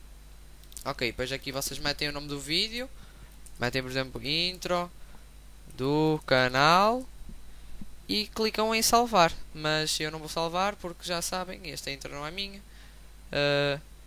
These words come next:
então pronto, eu espero ter ajudado. Se alguém,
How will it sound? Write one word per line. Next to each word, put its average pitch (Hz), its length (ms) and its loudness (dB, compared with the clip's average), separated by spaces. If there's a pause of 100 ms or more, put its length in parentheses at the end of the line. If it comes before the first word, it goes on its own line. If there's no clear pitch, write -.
(420)
então 262 420 0
pronto, 202 320 2
eu 175 60 4
espero 233 400 8
ter 208 180 6
ajudado. 156 680 8 (300)
Se - 160 4
alguém, 202 400 6